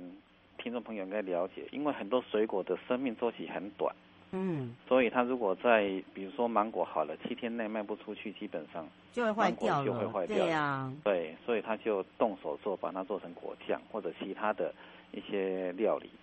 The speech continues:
Speaker 2: 嗯。
Speaker 1: 然后让，让它的生命周期能够延续。我觉得这些都是很有创意的想法。
Speaker 2: 嗯，是。那另外一组呢，
Speaker 1: 嗯。
Speaker 2: 就是我们的阿鲁巴染布，
Speaker 1: 嗯。
Speaker 2: 呃，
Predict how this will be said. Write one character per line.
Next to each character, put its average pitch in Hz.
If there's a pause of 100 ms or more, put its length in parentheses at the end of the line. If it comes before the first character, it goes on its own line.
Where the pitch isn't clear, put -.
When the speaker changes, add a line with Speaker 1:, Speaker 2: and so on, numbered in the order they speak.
(260)
Speaker 2:
嗯。 95
Speaker 1:
然 98
后 110
让， 113 (360)
让 117
它 120
的 107
生 117
命 110 (360)
周 107
期 -
能 82
够 92
延 80
续。 87
我 85
觉 113
得 113
这 113
些 107
都 104
是 120
很 98
有 85 (100)
创 101
意 92
的 80 (100)
想 78
法。 - (160)
Speaker 2:
嗯， 240
是。 196 (220)
那 285
另 381 (160)
外 359
一 302
组 175
呢， 160
Speaker 1:
嗯。 160
Speaker 2:
就 196
是 190
我 160
们 143
的 147
阿 -
鲁 233
巴 165
染 139 (240)
布， 170
Speaker 1:
嗯。 110
Speaker 2:
呃， 165